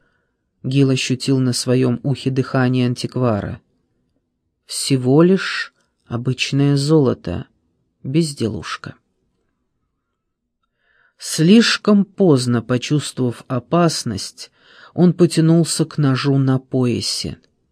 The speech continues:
Но пальцы нащупали только пустые ножны. Прежде чем он успел что-либо сделать,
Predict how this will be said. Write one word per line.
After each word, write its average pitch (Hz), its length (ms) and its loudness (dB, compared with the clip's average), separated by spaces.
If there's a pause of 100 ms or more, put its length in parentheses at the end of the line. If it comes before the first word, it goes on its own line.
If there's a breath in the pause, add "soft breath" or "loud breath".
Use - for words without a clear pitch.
(920)
Но 123 100 -4
пальцы 165 400 0
нащупали 147 640 0
только 139 360 -4
пустые 131 520 -4
ножны. 117 560 -4 (1120)
Прежде 151 380 0
чем 143 220 -2
он 143 120 0
успел 135 360 -2
что-либо 127 600 -4
сделать, 170 800 0